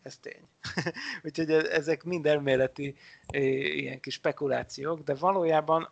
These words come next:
azt, hogy többszörös képét látjuk ugyanannak az objektumnak időben elcsúszva, olyat bizony természetesen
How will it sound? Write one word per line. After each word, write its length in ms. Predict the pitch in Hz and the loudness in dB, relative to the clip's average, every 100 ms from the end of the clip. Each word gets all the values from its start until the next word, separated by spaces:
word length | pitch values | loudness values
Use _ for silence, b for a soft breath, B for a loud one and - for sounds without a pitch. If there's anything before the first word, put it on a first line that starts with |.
| _ | _
azt, 480 | - 170 180 - - _ - | 4 4 4 -6 -14 _ -4
hogy 260 | 147 143 - _ | -2 -2 -8 _
többszörös 560 | 196 - 196 165 151 | 4 6 6 6 4
képét 480 | - 180 - 151 143 | 6 6 8 4 6
látjuk 520 | 147 143 - 143 - _ | 6 4 -2 -10 -12 _
ugyanannak 580 | 185 190 147 135 131 135 | 2 4 4 2 0 -2
az 140 | 139 | 0
objektumnak 680 | 151 143 131 - 131 127 120 | 2 4 2 -2 -4 -4 -4
időben 500 | 165 139 131 120 120 | -8 -2 0 0 -2
elcsúszva, 760 | 120 123 170 175 - 202 214 - b b - | -2 -2 -6 -10 -6 -4 -4 -4 b b -2
olyat 320 | 160 180 165 | 4 4 4
bizony 440 | 190 185 185 190 | -4 0 0 -2
természetesen 1040 | - 156 160 165 - 180 180 - 190 190 | 2 2 2 -4 -10 -8 -6 -2 -4 -4